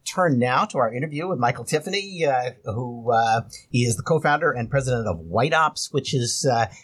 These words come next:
uh, one of the premier firms that does security work on ads, basically aimed at stopping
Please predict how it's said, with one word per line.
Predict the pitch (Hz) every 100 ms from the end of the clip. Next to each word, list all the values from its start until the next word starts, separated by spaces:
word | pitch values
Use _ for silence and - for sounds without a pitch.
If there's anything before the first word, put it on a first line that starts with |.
| _
uh, | - 107 107 107
one | 117 127 135
of | 120
the | 117
premier | - - 120 127 131
firms | - 117 110 -
that | 98 - -
does | 113 117 117 113 - - - _ _ _
security | - - - - - 190 196 165 131
work | 117 113 123 - - 139 -
on | 117 117 117 110
ads, | 143 160 101 98 104
basically | - 110 - 101 104 101
aimed | 104 101
at | -
stopping | - 92 92 90 90